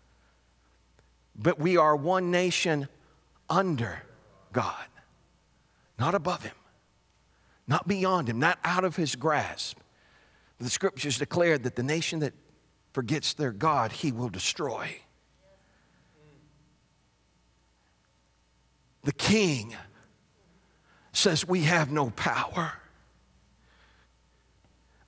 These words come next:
against this great multitude that is coming against us, nor do we know what to do." You ever been there?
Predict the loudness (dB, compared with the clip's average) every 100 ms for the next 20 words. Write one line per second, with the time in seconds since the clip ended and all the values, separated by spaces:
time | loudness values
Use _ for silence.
0 | -4 -2 0 0 0 0 0 0 -2 0
1 | 0 0 -4 -4 -2 0 0 0 -2 0
2 | 0 0 -2 0 -2 -2 -4 -4 -2 -4
3 | -4 -14 -20 -20 -14 -4 2 4 4 4
4 | 2 -4 -12 -20 -20 _ -2 0 0 -2
5 | 0 0 -2 -4 -8 -8 -10 -12 -20 _
6 | -8 2 2 2 -2 -2 -2 -4 -8